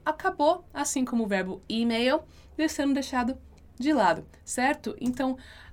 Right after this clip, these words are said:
quando eu digo, "I want to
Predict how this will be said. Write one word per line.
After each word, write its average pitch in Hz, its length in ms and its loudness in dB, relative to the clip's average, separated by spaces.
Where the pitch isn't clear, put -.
quando 370 200 6
eu 381 80 8
digo, 208 420 2
"I 240 380 6
want 233 560 2
to 170 420 0